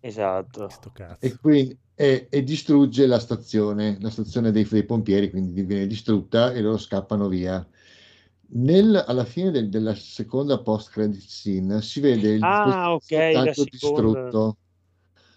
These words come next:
Speaker 3: Quindi significa, e si vede che la, la, l'Act uno che entra nel, diciamo, nel quartier generale e Winston che dice, "Eh,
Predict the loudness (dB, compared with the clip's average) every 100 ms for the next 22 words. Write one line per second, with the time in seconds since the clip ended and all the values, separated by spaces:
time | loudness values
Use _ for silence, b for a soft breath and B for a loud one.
0 | b b _ _ -2 2 2 2 0 0
1 | -2 -4 -2 2 4 2 0 -4 -6 -6
2 | -4 -6 -4 -4 -2 -4 -4 -4 -4 -4
3 | -4 -4 -4 -4 -4 -4 -4 -4 -4 -6
4 | -6 -8 -10 -6 -4 -2 -4 -4 -6 -6
5 | -4 0 2 2 2 2 2 2 2 0
6 | 0 0 0 -2 -8 -4 -2 -2 -2 -2
7 | 0 0 2 0